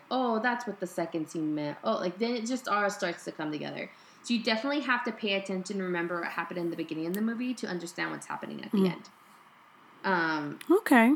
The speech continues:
Speaker 1: yeah, it's, it's, it keeps you engaged that way, though, I feel like. It keeps you engaged with the characters because you have to, it, it, it's surreal. And it's a dreamlike almost. I, like, that's the only way I can describe it. They told me, like, "How does that feel?" "Oh, it was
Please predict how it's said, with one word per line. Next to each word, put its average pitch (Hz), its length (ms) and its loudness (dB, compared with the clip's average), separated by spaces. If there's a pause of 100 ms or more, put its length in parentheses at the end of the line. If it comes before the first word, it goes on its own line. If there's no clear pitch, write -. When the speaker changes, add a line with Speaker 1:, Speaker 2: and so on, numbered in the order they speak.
(160)
Speaker 1:
yeah, 233 360 4
it's, - 460 -2
it's, - 460 -2
it 240 140 0
keeps 320 320 4
you 320 120 6
engaged 233 680 2
that 170 240 2
way, 165 220 0
though, 156 180 0
I 156 140 2
feel 160 200 -2
like. 151 160 0
It 170 100 -2
keeps - 280 -4
you 277 100 2
engaged 196 540 0
with 196 120 -8
the 175 100 -4
characters 208 500 -2
because 190 320 -4
you 180 100 0
have 175 300 -2
to, 165 260 0 (1400)
it, - 180 -8 (500)
it, 233 180 0 (320)
it's 220 240 -2
surreal. 190 680 0 (580)
And 185 140 0
it's 170 140 -4
a 175 80 -4 (300)
dreamlike 185 600 -2
almost. - 600 -6 (260)
I, 202 80 2
like, 240 140 2
that's 285 100 -2
the 392 80 4
only 359 140 2
way 311 80 6
I 320 80 4
can 320 100 4
describe 247 340 4
it. 202 60 4
They 214 100 2
told 233 160 0
me, 226 100 0
like, 214 140 -2
"How 240 160 4
does 254 80 0
that 233 140 -2
feel?" 233 200 2
"Oh, 220 160 2
it 175 140 0
was 180 120 0